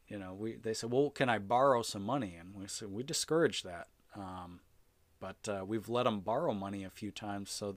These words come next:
because we knew they were gonna forget that they had borrowed money. And we get to teach them about what a pain it is to be in debt and have to pay that money back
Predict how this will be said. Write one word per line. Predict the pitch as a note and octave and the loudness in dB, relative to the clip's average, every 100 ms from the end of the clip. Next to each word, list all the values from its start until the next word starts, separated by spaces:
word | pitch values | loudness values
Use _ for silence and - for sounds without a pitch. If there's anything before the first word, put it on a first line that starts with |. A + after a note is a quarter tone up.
| - | -6
because | G#2+ - G#2 | -6 -4 -2
we | G#2 | -2
knew | G#2+ B2+ | 0 2
they | B2 | 2
were | A2 | 2
gonna | G#2 G2+ | 0 -4
forget | - G2+ F#2+ A#2 | -6 -6 0 0
that | G#2+ G2+ | 0 -2
they | G2+ | -2
had | G2 | -2
borrowed | F2 G#2 A2 G#2+ | 0 4 4 4
money. | A2+ A#2 C#3 - - - - - | 0 2 0 -4 -18 -14 -14 -10
And | A2+ | -4
we | A#2 | 2
get | B2 - | 2 0
to | |
teach | G#2 - D#3 - | -8 -4 -2 -2
them | - G#2 G2+ | -2 -2 -2
about | F#2 G2 G#2 | -2 -4 0
what | A2+ | 0
a | |
pain | G#2 - D3+ D3 | -2 -2 2 4
it | A#2+ | 4
is | G2+ G2+ - | 0 -2 -4
to | A2 | -4
be | A2 | -2
in | G2+ F#2+ | -4 0
debt | B2 A#2+ - | 2 0 -2
and | G#2+ | -6
have | A2 | -6
to | A2+ | -6
pay | - C#3 | 2 6
that | B2+ A#2 A2+ | 8 8 4
money | A2 | -2
back | F#2+ B2 A#2+ G#2 - | 0 2 2 0 -8